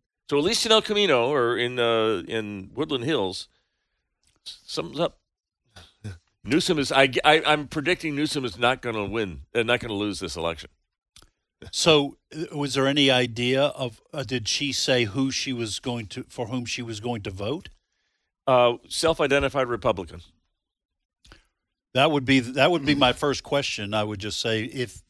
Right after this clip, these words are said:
Speaker 2: for folks that this is happening to,
Speaker 1: Yeah.
Speaker 2: again, anecdotally, we don't know if this is statewide or just in this one lo-, locale,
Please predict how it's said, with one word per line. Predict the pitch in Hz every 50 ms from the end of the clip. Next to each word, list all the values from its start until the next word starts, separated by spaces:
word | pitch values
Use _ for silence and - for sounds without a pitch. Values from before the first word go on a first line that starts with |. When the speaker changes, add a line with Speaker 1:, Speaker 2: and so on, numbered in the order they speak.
| _
Speaker 2:
for | - 110
folks | 95 - - 127 127 123 - -
that | 120 104
this | 92 117 101 - -
is | 92 -
happening | 120 120 117 113 - 110 101 95 90
to, | - - 107 92 98 101 -
Speaker 1:
Yeah. | 98 92 85 78 -
Speaker 2:
again, | 92 156 170 147
anecdotally, | 131 131 139 131 127 135 135 113 107 127 123 120 113 113 117 120
we | 120 120
don't | 120 123 123
know | 117 117
if | 113
this | 123 117 107 - -
is | 104 -
statewide | - 127 113 110 - 113 110 101 101 117 139 139 - _ _ _ _ _ -
or | - 110
just | 95 95 117 107 - 120
in | 110
this | 107 104 90 -
one | 113 113 107 104
lo-, | 107 104 107 117 -
locale, | - 113 101 95 - - 127 123 120 110 98 90 -